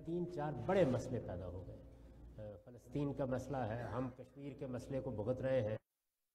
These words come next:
کا ایک مسئلہ یہ روہنگیا کے کوئی گیارہ لاکھ کے قریب، ایک ملین سے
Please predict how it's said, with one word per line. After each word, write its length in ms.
کا 80
ایک 200
مسئلہ 280
یہ 200
روہنگیا 520
کے 280
کوئی 200
گیارہ 300
لاکھ 360
کے 140
قریب، 260
ایک 260
ملین 340
سے 60